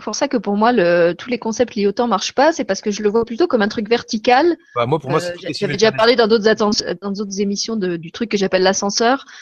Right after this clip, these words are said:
Speaker 2: Ouais.
Speaker 1: Euh, pour moi, c'est aussi un peu comme des poupées russes. Donc, en fait, le truc,
Speaker 2: Oui.
Speaker 1: c'est d'aller chercher la plus grande poupée russe,
Speaker 2: Oui.
Speaker 1: euh, pour guider la mini poupée, euh,
Speaker 2: Ah,
Speaker 1: qui
Speaker 2: c'est
Speaker 1: est
Speaker 2: ça.
Speaker 1: là dans la trois D, euh, un peu perdue.
Speaker 2: Ouais.
Speaker 1: Euh, mais du coup, j'arrive pas à, à mettre des concepts de temps là-dessus parce que je, j'ai conscience qu'elles sont toutes là en même temps, tout le temps.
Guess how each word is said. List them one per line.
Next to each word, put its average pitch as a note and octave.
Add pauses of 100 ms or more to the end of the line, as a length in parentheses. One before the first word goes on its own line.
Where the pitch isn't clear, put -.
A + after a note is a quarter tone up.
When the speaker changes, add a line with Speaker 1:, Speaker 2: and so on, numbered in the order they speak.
Speaker 2:
Ouais. F#3
Speaker 1:
Euh, E3+
pour G3
moi, A3+
c'est -
aussi A3+
un A#3+
peu C#4
comme B3+
des B3
poupées C4+
russes. B3
Donc, F3+
en F#3+
fait, -
le F3+
truc, -
Speaker 2:
Oui. D4+
Speaker 1:
c'est -
d'aller F3+
chercher A3
la G#3
plus -
grande B3
poupée A3+
russe, D#4+ (300)
Speaker 2:
Oui. C#3+
Speaker 1:
euh, F3+ (120)
pour A3+
guider A3
la A#3
mini A3+
poupée, A#3+
euh, F3
Speaker 2:
Ah, F3+
Speaker 1:
qui -
Speaker 2:
c'est B2
Speaker 1:
est -
Speaker 2:
ça. E3+
Speaker 1:
là G3
dans F#3+
la E3+
trois F#3
D, G3+
euh, F3+
un F#3
peu F3+
perdue. G3 (420)
Speaker 2:
Ouais. E3
Speaker 1:
Euh, F3+
mais F#3+
du F3+
coup, E4+
j'arrive G#3+
pas C4
à, G#3 (360)
à G3
mettre G#3+
des G#3
concepts G#3+
de G#3+
temps A3
là-dessus G#3+
parce -
que C#4+
je, G#3
j'ai -
conscience C4
qu'elles F#3+
sont G3
toutes A#3+
là B3
en A#3
même G3+
temps, C4+
tout C4+
le A3
temps. B3